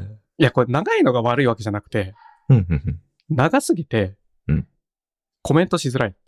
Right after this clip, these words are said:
Speaker 2: あー、そっちね。そう、確かにね。
Speaker 1: そう、あの、
Speaker 2: なるほど。
Speaker 1: テーマがさ、取り上げる
Speaker 2: はい。
Speaker 1: テーマがさ、
Speaker 2: はい。
Speaker 1: なんか、お-、多くなりすぎて、
Speaker 2: はい、はい。
Speaker 1: 後半になると最初のことを忘れてるみたいな。
Speaker 2: <laughs> 僕らもですからね。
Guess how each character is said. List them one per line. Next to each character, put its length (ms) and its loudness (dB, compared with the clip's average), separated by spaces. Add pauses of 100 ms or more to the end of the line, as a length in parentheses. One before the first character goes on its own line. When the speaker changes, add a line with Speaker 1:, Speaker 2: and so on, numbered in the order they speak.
(640)
Speaker 2:
あ 1500 -4
ー、 20 -12
そ 220 -6
っ 80 -8 (160)
ち 140 0
ね。 80 4
そ 160 -2
う、 60 0
確 240 -4
か 120 0
に 140 -4
ね。 100 -2
Speaker 1:
そ 640 -4
う、 20 -4
あ 80 -2
の、 280 -4
Speaker 2:
な 120 2
る 60 -4
ほ 120 -2
ど。 60 2
Speaker 1:
テ 140 4
ー 40 2
マ 100 0
が 120 -4
さ、 360 -4
取 160 0
り 60 0
上 60 -4
げ 100 -2
る 60 4
Speaker 2:
は 120 4
い。 80 -12 (140)
Speaker 1:
テ 120 6
ー 20 4
マ 100 4
が 100 -6
さ、 280 -4 (340)
Speaker 2:
は 200 -4
い。 40 -4
Speaker 1:
な 80 -4
ん 20 -10
か、 240 -2 (240)
お-、 100 6 (240)
多 60 0
く 80 0
な 100 2
り 80 -4
す 120 -8
ぎ 100 -8
て、 260 -4 (280)
Speaker 2:
は 280 -2
い、 140 -2
は 280 -4
い。 140 -10 (460)
Speaker 1:
後 160 2
半 120 0
に 80 -6
な 120 2
る 80 -2
と 80 -10
最 160 0
初 120 0
の 60 -2
こ 100 0
と 80 -2
を 60 -6
忘 200 -8
れ 80 -2
て 80 -4
る 80 -8
み 40 -14
た 100 -14
い 120 -18
な。 300 -10 (180)
Speaker 2:
<laughs> 240 -4
僕 200 2
ら 100 4
も 80 -10
で 80 -6
す 80 -6
か 200 -8
ら 120 -4
ね。 40 -6